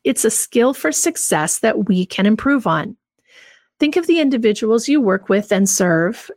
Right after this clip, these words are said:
As we promote collaboration, we can help others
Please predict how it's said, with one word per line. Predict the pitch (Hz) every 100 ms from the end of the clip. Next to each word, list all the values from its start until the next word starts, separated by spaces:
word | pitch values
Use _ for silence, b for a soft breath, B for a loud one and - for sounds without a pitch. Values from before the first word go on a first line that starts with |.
| -
As | 220 214
we | 202 208
promote | 214 - 202 196 208 226 -
collaboration, | 269 220 196 196 185 202 - 175 180 - B B
we | 196 220 233
can | 277 254
help | 220 220 -
others | 190 190 196 190